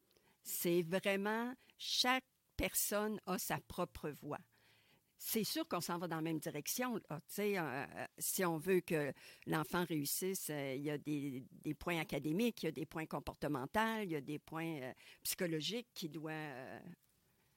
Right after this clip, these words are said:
remplir, dans le fond. Mais, euh, mais les enfants sont uniques. Alors, on a sa propre voie. Puis c'est ça qui est important, de, de, de, de se diriger sur le chemin de notre propre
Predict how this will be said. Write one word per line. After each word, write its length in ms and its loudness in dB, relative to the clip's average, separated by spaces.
remplir, 560 -2
dans 120 -2
le 60 -4
fond. 300 -8
Mais, 480 4
euh, 260 0
mais 100 4
les 200 4
enfants 260 0
sont 200 0
uniques. 380 2
Alors, 500 0
on 220 6
a 220 2
sa 340 0
propre 400 -6
voie. 140 -6
Puis 80 -2
c'est 120 6
ça 180 0
qui 100 -2
est 120 -2
important, 480 -6
de, 200 -4
de, 280 -6
de, 120 -10
de 140 0
se 100 -2
diriger 500 0
sur 220 -4
le 100 0
chemin 460 0
de 200 -2
notre 360 -2
propre 420 0